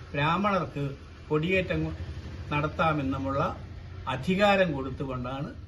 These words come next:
ഈ പരദേശ ബ്രാഹ്മണർക്ക് അവർ കൊടുത്ത അധികാരമാണ്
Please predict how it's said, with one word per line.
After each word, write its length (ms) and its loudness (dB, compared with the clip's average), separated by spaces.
ഈ 40 0
പരദേശ 480 2
ബ്രാഹ്മണർക്ക് 580 -6
അവർ 140 -6
കൊടുത്ത 280 -8
അധികാരമാണ് 680 -4